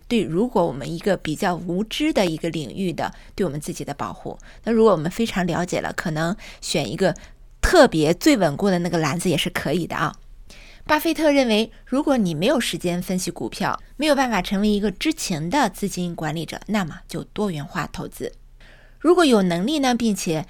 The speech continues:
真正了解所投资的企业，你不要持有超过六家公司的股票。巴菲特说，如果你能找出六家出色的企业，这就是你所需要的，在这个领域的多元化了，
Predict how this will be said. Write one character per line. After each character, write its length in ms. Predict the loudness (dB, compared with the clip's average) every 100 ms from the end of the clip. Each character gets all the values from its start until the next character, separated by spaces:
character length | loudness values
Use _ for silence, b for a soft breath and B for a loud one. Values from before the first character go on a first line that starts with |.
| B B
真 240 | -2 -2
正 180 | 0 0
了 220 | 2 0
解 180 | 0 -2
所 220 | -2 -8
投 240 | -8 -8 -8
资 140 | -4
的 120 | -4
企 280 | -4 -6 -2
业， 240 | -2 -2 B B
你 100 | -6
不 120 | -2
要 320 | 2 4 2 0 B -6
持 280 | -2 0
有 160 | 0 0
超 260 | -2 -4 -4
过 240 | -4 -6 -2
六 240 | -2 -2
家 260 | -4 -6 -6
公 240 | -6 -8
司 160 | -8 -10
的 140 | -10
股 120 | -12
票。 220 | -12 -10 -12 -16 -20 -20 -20 B B
巴 100 | 0
菲 140 | 2 4
特 120 | 2
说， 240 | 2 0
如 280 | 2 2 2
果 180 | 4 4
你 160 | 4 -2
能 220 | -2 -2
找 180 | 0 0
出 220 | 0 0
六 260 | 2 2
家 320 | 2 0 0 -2
出 200 | -4 -4
色 200 | -2 -2
的 100 | -2
企 220 | -4 -6
业， 200 | -2 -2 B B -2
这 140 | 0
就 120 | 0
是 120 | -2
你 160 | -4 -6
所 180 | -6 -8
需 160 | -4
要 180 | -2 -2
的， 200 | -2 -8 b
在 160 | -6 -4
这 120 | -2
个 100 | -2
领 180 | -4 -4
域 80 | -6
的 120 | -6
多 180 | -4 -4
元 140 | -4
化 200 | -4 -2
了， 160 | -2